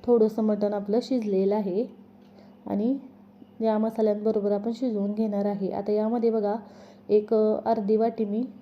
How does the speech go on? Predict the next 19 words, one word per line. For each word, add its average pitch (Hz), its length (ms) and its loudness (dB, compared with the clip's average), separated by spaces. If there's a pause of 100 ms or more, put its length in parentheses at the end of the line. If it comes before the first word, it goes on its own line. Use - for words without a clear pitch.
(380)
लाल 214 240 2
तिखट 214 280 0
घातलेलं 214 440 0
आहे 202 180 0
घरगुती, 214 480 0
तुमच्या 220 460 -2 (500)
चवीनुसार 220 500 0
तुम्ही 208 260 -2
घाला, 220 240 0
आवडीनुसार. 202 680 0
आणि 220 180 0
इथे 220 220 2
बघा, 226 200 2
मी 214 260 0 (360)
दोन 220 220 4
चमचे, 220 420 2 (380)
अ, 202 180 -2
इथे 220 260 0
मी 240 240 0